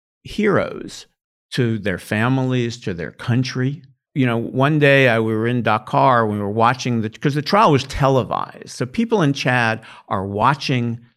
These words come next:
their former dictator on trial. And he's not on trial because their current dictator wanted him to be on trial. They're on trial because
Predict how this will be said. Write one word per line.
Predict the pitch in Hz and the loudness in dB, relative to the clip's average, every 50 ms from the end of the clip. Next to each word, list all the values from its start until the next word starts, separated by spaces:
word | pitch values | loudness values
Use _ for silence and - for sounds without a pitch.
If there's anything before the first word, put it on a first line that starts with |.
| _ - | _ -14
their | 113 107 110 120 127 139 139 | -8 -4 0 0 2 0 0
former | - - - 135 123 120 113 113 107 101 98 | -2 -6 -4 -4 -2 0 0 0 -2 -2 -4
dictator | 95 101 107 98 - _ - 110 87 57 - - 60 - - - _ _ _ _ _ _ _ - | -6 -6 -8 -8 -8 _ -8 -8 -8 -8 -8 -12 -16 -18 -18 -20 _ _ _ _ _ _ _ -4
on | 107 110 113 110 107 107 113 113 117 - _ _ _ _ _ _ _ _ - | -2 0 0 0 0 -2 -4 -4 -6 -10 _ _ _ _ _ _ _ _ -12
trial. | - - - 110 95 87 85 76 - - - - - - - - - | -10 -6 -4 -4 -2 -4 -4 -6 -8 -10 -12 -16 -18 -20 -20 -8 0
And | - 143 165 | 4 6 6
he's | 175 165 156 | 6 6 6
not | 180 190 208 220 - - - | 4 6 6 4 2 2 0
on | 143 147 160 156 | 0 0 0 -2
trial | - 151 143 135 127 123 120 | -2 -2 0 2 2 0 0
because | 107 101 110 117 117 - - 117 113 104 | -2 -4 -6 -6 -4 -2 -2 -2 -2 -2
their | 113 92 73 | -4 -6 -6
current | - - - 135 156 165 143 104 - | -6 -2 0 0 0 0 -2 -4 -6
dictator | 110 95 - - - 87 71 - 82 | -8 -10 -8 -6 -6 -6 -6 -6 -8
wanted | 87 69 65 107 - - - | -10 -10 -10 -12 -14 -14 -14
him | 73 69 - | -16 -16 -16
to | - - - _ | -18 -20 -18 _
be | - 87 73 | -12 -12 -10
on | 65 69 - | -12 -12 -10
trial. | - 143 135 143 151 | -6 -4 -4 -2 0
They're | 156 160 156 | 2 2 4
on | 160 165 175 180 | 4 4 2 0
trial | - - 170 165 165 160 | 0 0 2 2 2 2
because | 139 131 135 135 - 147 131 127 127 | 0 -2 -4 -4 0 0 2 2 0